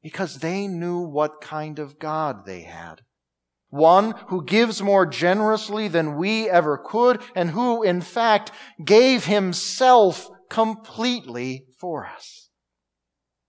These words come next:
Which brings us to an important truth. When you get down to it, it is not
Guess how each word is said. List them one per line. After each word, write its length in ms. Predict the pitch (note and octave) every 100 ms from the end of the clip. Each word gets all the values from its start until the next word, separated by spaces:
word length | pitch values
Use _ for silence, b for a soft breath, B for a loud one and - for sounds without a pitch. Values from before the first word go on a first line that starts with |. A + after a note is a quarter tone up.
| _ _ _
Which 220 | - E3+ -
brings 300 | G3+ F#3+ D#3
us 120 | D#3
to 160 | F3+ E3
an 80 |
important 540 | C#3+ C#3 F3+ D3 C3+ - -
truth. 480 | - A#3+ D3 - - _ _ _ _ _ _ _ _
When 240 | - G3 G#3+
you 120 | A#3
get 260 | G3+ A#3 F3+
down 340 | G#3+ C4 A#3
to 200 | C3+ A#2
it, 120 | A2+ - _ _ _ _ _
it 100 | -
is 140 | C4+ B3+
not 300 | C#4 C#4